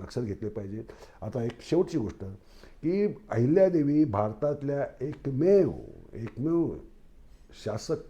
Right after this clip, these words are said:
किंवा शासिका आहेत की ज्याच्यावर इंग्लंडमधल्या किंवा परदेशी कोणत्याही व्यक्तीने महाकाव्य लिहिलं आहे, खंडकाव्य लिहिलं आहे. अशा एकमेव अहिल्यादेवी आहेत. जोआना बेली नावाच्या क-, इंग्लंडमधल्या कवयित्रीने अहिल्यादेवींवर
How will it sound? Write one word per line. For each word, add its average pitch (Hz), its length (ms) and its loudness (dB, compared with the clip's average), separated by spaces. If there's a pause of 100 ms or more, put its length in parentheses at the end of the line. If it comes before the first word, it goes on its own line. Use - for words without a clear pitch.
(140)
किंवा 143 180 -4
शासिका - 480 -6 (120)
आहेत 101 280 -6 (340)
की 139 80 -4
ज्याच्यावर 160 540 0
इंग्लंडमधल्या 135 840 0
किंवा 123 300 -2
परदेशी 131 280 -4
कोणत्याही 135 400 0
व्यक्तीने 151 340 -2
महाकाव्य 113 520 -2
लिहिलं 78 200 -8
आहे, 73 180 -16
खंडकाव्य 123 480 -2
लिहिलं 87 260 -8
आहे. 73 80 -12 (380)
अशा 151 180 0
एकमेव 170 400 4
अहिल्यादेवी 127 480 4
आहेत. 95 120 -8 (420)
जोआना 147 440 2
बेली 135 360 -2
नावाच्या 104 520 -8 (140)
क-, - 180 -8
इंग्लंडमधल्या 113 720 -2 (120)
कवयित्रीने 98 800 -6 (380)
अहिल्यादेवींवर 117 840 -4